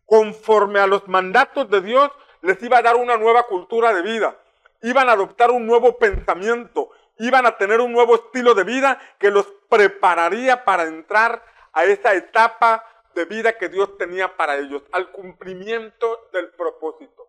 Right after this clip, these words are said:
Amados, la resurrección al propósi-, propósito implica renunciar a nuestra vieja manera de pensar, para que nuestra vieja manera de vivir sea sepultada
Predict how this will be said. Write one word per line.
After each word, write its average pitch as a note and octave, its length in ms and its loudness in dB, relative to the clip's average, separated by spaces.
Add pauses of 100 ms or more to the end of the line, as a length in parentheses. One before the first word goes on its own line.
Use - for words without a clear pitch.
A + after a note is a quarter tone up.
(400)
Amados, A#3+ 460 2 (420)
la F#3+ 180 0
resurrección G#3 880 -4
al A#3 200 -2
propósi-, B3 720 -4
propósito A#3+ 720 -2 (560)
implica A3 800 -4 (280)
renunciar A3 840 -4
a B3 60 -2
nuestra G3 320 -6
vieja F#3 280 -2
manera E3 380 -4
de D3+ 100 -4
pensar, C3 540 -12 (480)
para F#3+ 220 2
que G3+ 420 2
nuestra F#3+ 380 -2
vieja B3 340 2
manera A#3 360 0
de G3+ 120 -2
vivir B3 420 -6 (280)
sea A#3 240 2
sepultada A#3+ 840 -2